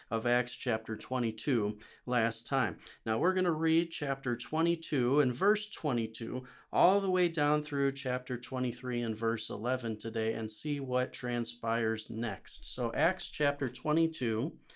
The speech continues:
and verse twenty-two. Now up to this word they listened to him. Then they raised their voices and said, 'Away with such a fellow from the earth, for he should not be allowed to live.'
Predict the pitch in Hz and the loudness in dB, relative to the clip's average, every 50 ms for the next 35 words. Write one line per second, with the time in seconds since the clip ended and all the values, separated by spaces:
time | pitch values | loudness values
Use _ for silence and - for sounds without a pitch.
0 | - - - - - 127 120 117 110 117 147 156 151 151 - - - - 147 139 | -20 -20 -20 -12 -6 -2 -2 -2 0 2 2 2 2 0 -4 -6 -4 0 0 2
1 | 139 135 131 131 - 127 110 101 107 131 - _ _ _ _ _ _ _ - - | 2 2 0 -2 -2 -4 -4 -4 -6 -10 -18 _ _ _ _ _ _ _ -20 -20
2 | - - - _ - 123 120 - - 220 233 - - - 214 202 202 175 185 190 | -20 -20 -10 _ 0 2 2 6 6 4 4 4 0 -2 0 2 2 4 4 2
3 | 185 190 - 165 143 143 151 139 123 117 120 131 156 175 147 - _ _ - _ | 2 2 -2 -4 0 4 6 6 6 6 4 2 0 -2 -4 -8 _ _ -20 _
4 | _ _ - 139 147 143 139 139 160 185 185 - - 139 123 117 110 - - - | _ _ 0 2 4 4 4 4 2 2 0 0 0 2 2 2 0 -2 -6 -4
5 | 127 113 110 - 113 104 101 123 170 180 - - _ _ _ - - - - - | -4 -4 -4 -2 -4 -2 -2 -2 -2 -4 -6 -10 _ _ _ -20 -20 -20 -20 -20
6 | _ - 131 139 170 196 208 208 196 180 160 151 143 139 156 175 196 208 220 226 | _ -4 2 4 6 6 6 4 6 6 6 6 6 4 4 4 6 6 4 4
7 | 214 208 - 202 196 185 180 160 147 175 180 190 190 185 185 - - 143 135 135 | 2 0 0 0 2 2 2 0 2 2 2 4 4 2 0 0 0 0 0 0
8 | - 135 131 127 123 123 - - - 196 185 160 127 127 139 143 - - 156 151 | 0 0 0 0 0 -2 -2 -4 -2 0 2 4 4 4 4 2 2 0 2 2
9 | 147 147 170 202 220 247 262 254 220 196 170 - - - - 180 185 185 - 160 | 2 4 6 8 8 8 6 6 2 2 2 0 -2 -4 0 0 0 2 2 -2
10 | 156 - - 175 180 180 175 165 160 - 180 175 180 165 143 139 175 185 190 147 | -2 0 0 2 4 4 4 4 2 2 2 2 4 4 4 2 4 4 4 4
11 | 123 - - - - 131 131 180 214 220 - - 156 139 135 135 135 165 196 202 | 4 2 -2 -4 -2 -2 0 0 0 0 0 0 0 2 2 4 4 4 6 4
12 | 190 - - 170 165 160 147 135 135 139 139 139 139 139 - 131 117 110 117 139 | 4 4 2 0 2 2 4 4 4 4 4 2 2 0 -2 -4 -2 0 4 4
13 | 151 127 110 107 - - | 4 4 4 0 -6 -12